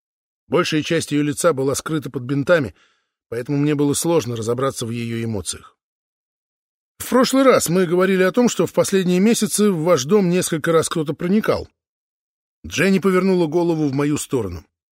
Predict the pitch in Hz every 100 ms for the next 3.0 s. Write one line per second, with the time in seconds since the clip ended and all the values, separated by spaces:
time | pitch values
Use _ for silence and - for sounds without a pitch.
0 | _ 92 120 165 156 147 156 156 135 139
1 | 143 127 127 131 156 - 147 139 - 131
2 | 131 123 - 120 107 113 92 85 -